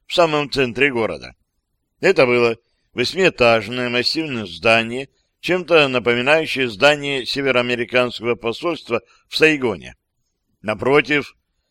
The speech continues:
было здание радио и телевидения Афганистана. Несмотря на то, что фельдмаршал Апраксин по своему чину имел закрепленный за ним вертолет,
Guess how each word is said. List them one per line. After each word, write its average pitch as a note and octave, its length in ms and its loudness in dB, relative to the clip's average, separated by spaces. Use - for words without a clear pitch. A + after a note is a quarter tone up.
было D#3+ 380 2
здание C3+ 800 2
радио B2+ 680 4
и C3 300 -4
телевидения A#2 580 -2
Афганистана. A2+ 680 -6
Несмотря E3 580 4
на E3 140 2
то, F3+ 340 2
что C3+ 240 0
фельдмаршал B2 600 0
Апраксин C#3 600 -4
по D3 220 6
своему C3 380 2
чину C#3+ 460 -2
имел C#3+ 240 0
закрепленный B2 640 -2
за A2+ 140 -2
ним A2 180 -6
вертолет, G#2+ 560 -2